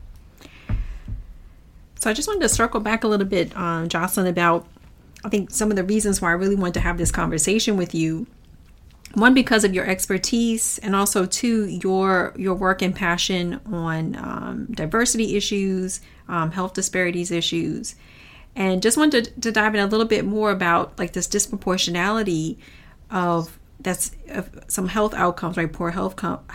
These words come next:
poor health outcomes for Black women and, um, young women, young girls and young women. And from, from your, from your vantage point, what do you think we need to really do to really,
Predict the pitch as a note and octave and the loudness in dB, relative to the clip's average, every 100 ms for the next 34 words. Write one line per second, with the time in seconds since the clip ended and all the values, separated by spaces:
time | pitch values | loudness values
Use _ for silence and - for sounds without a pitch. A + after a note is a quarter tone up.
0 | - - - A3+ F#3 G3 G3+ G3+ F3 E3+ | -16 -14 -2 2 2 2 -2 0 -2 -2
1 | F3 E3 D#3+ - - E3 D#3+ D#3+ - - | -2 -2 -2 -6 -6 -4 -2 -4 -6 -18
2 | - F3+ F3 F#3+ F3 F3 E3+ E3+ G#3 E3+ | -6 -2 0 0 0 0 0 -2 -4 -4
3 | E3 E3 - E3 D#3+ E3 F3 F3 D#3+ G3+ | -2 -4 -4 -4 -4 -2 -2 -4 -2 0
4 | A3 D#3+ D#3 F#3+ - - G3+ G#3 F3+ F#3 | 0 0 -4 -6 -10 -6 0 0 0 0
5 | F#3 F3 E3 E3 E3+ F#3+ F#3 F3 - - | 0 0 -2 -4 -2 -2 -2 -2 -6 -10
6 | - - - F#3+ F#3 F3+ F3+ - - - | -20 -20 -10 -2 0 0 -4 -8 -14 -20
7 | - - - - - G#3 G3 - - G3 | -20 -20 -20 -20 0 4 4 0 -4 -2
8 | G3+ A3 C4+ C4+ - - G#3 G#3+ C4 B3+ | 2 4 6 4 0 -4 0 2 2 2
9 | - - F#3+ F#3 F#3 F3+ - F#3+ F3 F3+ | -4 -6 -2 0 0 -2 -4 -4 -2 -4
10 | - - - - - - - - B3 D4+ | -8 -20 -20 -20 -20 -20 -20 0 4 6
11 | D4+ C#4 B3 A3+ G#3 G#3 G#3+ G#3+ F#3+ G3 | 6 6 4 4 4 4 2 0 2 2
12 | G3 F3+ E3 G3 A#3 A3 G#3 F#3+ F#3+ F#3+ | 2 0 0 2 4 2 2 0 0 0
13 | F#3 F#3 E3+ | 0 -2 -4